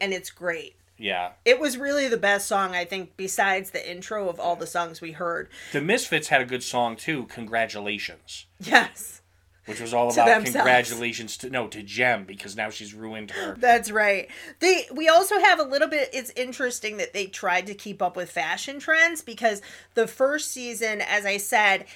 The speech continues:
Speaker 1: it's kind of loose-fitting stuff, like short skirts, but, like, looser tops and, like, s-, um, sparkles and stuff like that, sequins. Here we've got big shoulder pads and corset tops.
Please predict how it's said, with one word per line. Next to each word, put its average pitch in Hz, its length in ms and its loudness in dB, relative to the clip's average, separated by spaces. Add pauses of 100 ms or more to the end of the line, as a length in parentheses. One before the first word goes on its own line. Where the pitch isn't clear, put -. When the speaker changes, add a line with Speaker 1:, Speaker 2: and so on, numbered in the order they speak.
(200)
Speaker 1:
it's - 160 -4
kind 381 240 2
of 294 120 -4
loose-fitting 269 720 -4
stuff, 285 400 0
like 226 160 -2
short 247 340 -4
skirts, 233 400 -4
but, 220 160 -4
like, 202 200 -2
looser 226 500 -4
tops 208 640 -4
and, 185 320 -6
like, 170 180 -4
s-, - 340 -10
um, 156 360 -2
sparkles 190 680 -2
and 160 120 -12
stuff 175 240 -4
like 175 120 -6
that, 175 200 -2
sequins. 208 580 -6 (320)
Here 330 340 4
we've 247 220 -6
got 202 380 4 (220)
big 240 260 8
shoulder 233 480 0
pads 285 560 4
and 196 220 -6
corset - 580 -4
tops. - 560 -8